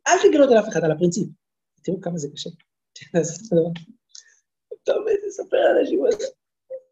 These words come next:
תשמע, אתה חייב להגיד מה, לשמוע מה עשיתי. אף אחד לא יודע. עזרת למישהו, והוא בעצמו לא יודע מי, אפילו שהוא בעצמו לא יודע. בסתר.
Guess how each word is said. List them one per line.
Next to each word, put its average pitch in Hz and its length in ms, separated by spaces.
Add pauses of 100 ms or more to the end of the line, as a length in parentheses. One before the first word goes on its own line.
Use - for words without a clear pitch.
(1120)
תשמע, 330 240 (260)
אתה 156 180
חייב 302 140
להגיד 311 280
מה, 254 80 (460)
לשמוע 240 260
מה 226 60
עשיתי. 202 240 (840)
אף 220 140
אחד - 200
לא - 60
יודע. - 140 (1120)
עזרת 165 380
למישהו, 170 540 (440)
והוא 190 220
בעצמו 170 280
לא 156 60
יודע 139 180
מי, 123 140
אפילו 233 220
שהוא 226 120
בעצמו 220 260
לא 180 60
יודע. 165 120 (1040)
בסתר. 277 360